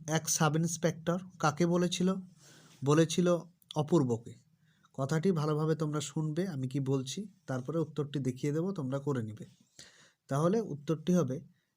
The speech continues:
যে সাব ইন্সপেক্টর অপূর্বকে বলেছিল। কখন এ কথা বলেছিল বা এই কথা বলার কারণটা কি, একই জিনিস, সেটা তোমরা দেখো যে অপূর্ব যখন ট্রেনে করে ভামনগরের উদ্দেশ্যে যাত্রা করেছিল, প্রথম শ্রেণীর টিকিট কেটে সে ভেবেছিল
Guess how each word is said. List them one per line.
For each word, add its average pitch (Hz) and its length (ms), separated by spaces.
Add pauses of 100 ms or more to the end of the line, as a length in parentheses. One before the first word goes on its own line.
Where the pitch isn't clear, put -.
(180)
যে 135 240 (240)
সাব 139 340
ইন্সপেক্টর 170 580
অপূর্বকে 143 520
বলেছিল। 117 480 (160)
কখন 147 300
এ 180 60
কথা 180 240
বলেছিল 175 420
বা 165 180
এই 156 220
কথা 151 280
বলার 175 240
কারণটা 165 460
কি, 117 240
একই 151 280
জিনিস, 147 340 (300)
সেটা 160 240
তোমরা 156 260
দেখো 151 320 (440)
যে 143 240
অপূর্ব 190 480
যখন 190 260
ট্রেনে 170 320
করে 131 300 (380)
ভামনগরের 175 760
উদ্দেশ্যে 175 400
যাত্রা 139 380
করেছিল, 156 460 (420)
প্রথম 165 340
শ্রেণীর 160 500
টিকিট 175 340
কেটে 170 260
সে 165 180
ভেবেছিল 135 580